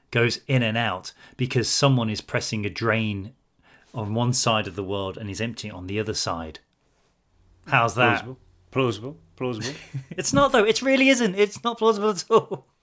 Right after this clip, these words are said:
Speaker 1: Seawater's actually magnetic to the right magnet and someone's pulling it from another side of the world.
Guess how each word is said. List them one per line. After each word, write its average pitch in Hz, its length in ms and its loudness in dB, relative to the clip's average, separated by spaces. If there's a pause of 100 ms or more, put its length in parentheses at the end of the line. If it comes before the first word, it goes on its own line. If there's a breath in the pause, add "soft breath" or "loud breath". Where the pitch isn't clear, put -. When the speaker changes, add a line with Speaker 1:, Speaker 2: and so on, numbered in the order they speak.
(460)
Speaker 1:
Seawater's 165 640 2
actually 143 320 0
magnetic 127 600 -2
to - 80 -4
the 117 120 -4
right 120 220 0
magnet 117 500 -4
and 98 120 -12
someone's 120 300 -2
pulling 139 320 0
it 107 120 -4
from 107 180 -6
another 107 200 -4
side 104 320 -4
of 92 80 -6
the 95 80 -6
world. 101 400 -2